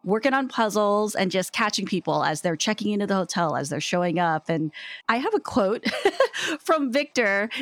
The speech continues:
in the Discord, and he says, "Continuous lobby party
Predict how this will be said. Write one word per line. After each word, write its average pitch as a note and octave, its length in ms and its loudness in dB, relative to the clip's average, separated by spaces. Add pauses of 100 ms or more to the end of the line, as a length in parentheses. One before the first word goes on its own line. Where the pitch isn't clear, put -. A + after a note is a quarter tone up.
in B3+ 160 2
the A#3+ 80 0
Discord, G#3 800 2 (340)
and A#3+ 160 2
he B3 100 0
says, A#3 440 0 (460)
"Continuous E4 720 2
lobby A3+ 420 2
party F3+ 500 2